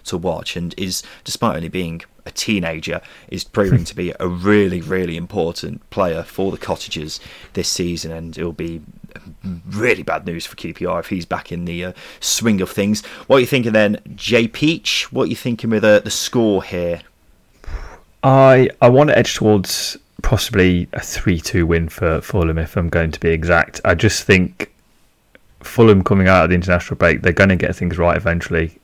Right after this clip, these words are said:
Speaker 2: They've got to put things right here. I think Q P R, say, preparations haven't been ideal. Um, and I just think Fulham are the stronger side. I think they'll control the game from the outset and possibly, yeah, three one or three two to Fulham.
Speaker 1: I think it'll be high scoring.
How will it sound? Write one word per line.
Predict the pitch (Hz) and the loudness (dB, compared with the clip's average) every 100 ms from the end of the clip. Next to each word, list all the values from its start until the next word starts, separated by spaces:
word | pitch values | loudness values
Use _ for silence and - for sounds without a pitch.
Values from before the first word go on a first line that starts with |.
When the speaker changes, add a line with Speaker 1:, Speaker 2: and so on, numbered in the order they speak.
| - | -6
Speaker 2:
They've | 98 | -2
got | 101 | 2
to | 90 | 2
put | - - | 0 -4
things | 82 | -4
right | 87 82 | 0 0
here. | - 85 82 - - - - - | 0 0 0 -4 -14 -20 -20 -6
I | |
think | - 90 | -2 -2
Q | - 90 | 0 0
P | - | 4
R, | 87 87 | 4 4
say, | 85 92 85 | 2 0 0
preparations | - - 90 - | -2 -4 -4 -4
haven't | 92 104 | -6 -2
been | 110 | 0
ideal. | 110 98 123 131 127 120 - - - - - | 0 0 0 2 2 0 -6 -16 -16 -18 0
Um, | 104 101 92 92 - | 6 8 6 2 0
and | 107 95 95 90 - | 0 2 2 0 -4
I | |
just | 101 - - | -6 -8 -8
think | 76 | -8
Fulham | - 104 85 | -4 -2 0
are | 85 | 0
the | |
stronger | 85 - 87 80 | -2 -4 -4 -4
side. | - 90 87 - | 0 0 0 -2
I | 107 | -2
think | 101 | 0
they'll | 95 87 | 0 -2
control | 101 - 87 | -2 -2 0
the | 87 | 0
game | 87 87 | -2 -4
from | - 87 | -2 -2
the | |
outset | 87 85 92 87 | -2 -2 0 0
and | 87 85 87 - _ - | 0 -4 -6 -14 _ -4
possibly, | - 92 - 87 85 - _ _ | -2 0 0 0 0 -4 _ _
yeah, | - 87 80 | 0 0 0
three | - 110 95 | -2 2 4
one | 85 | 4
or | 82 | -2
three | - 85 | -4 -6
two | 80 85 | -4 -6
to | - | -8
Fulham. | - 82 80 - - _ _ _ _ _ - | -6 -6 -6 -12 -20 _ _ _ _ _ -20
Speaker 1:
I | - | -8
think | 117 | -4
it'll | 113 | -2
be | 110 | 0
high | 113 113 | 0 0
scoring. | - - 92 92 95 | 0 -2 -2 -2 -6